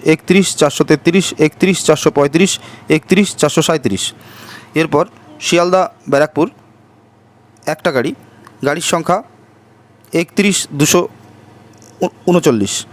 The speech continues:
শিয়ালদা কৃষ্ণনগর লোকাল রয়েছে তিনটি, একত্রিশ আটশো পঁয়ত্রিশ, একত্রিশ আটশো এক, একত্রিশ আটশো সাঁইত্রিশ। এরপর রয়েছে শিয়ালদা শান্তিপুর লোকাল,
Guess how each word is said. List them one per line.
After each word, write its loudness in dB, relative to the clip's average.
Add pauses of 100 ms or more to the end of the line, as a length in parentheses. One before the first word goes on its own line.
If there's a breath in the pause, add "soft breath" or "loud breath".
(640 loud breath)
শিয়ালদা 2
কৃষ্ণনগর 2
লোকাল 2 (420)
রয়েছে 4
তিনটি, 2 (520 soft breath)
একত্রিশ 2
আটশো 0
পঁয়ত্রিশ, 0 (160)
একত্রিশ 0
আটশো 0
এক, 0 (260)
একত্রিশ 0 (120)
আটশো 0
সাঁইত্রিশ। -4 (1000 loud breath)
এরপর 2
রয়েছে 4 (300)
শিয়ালদা 0
শান্তিপুর 0
লোকাল, 4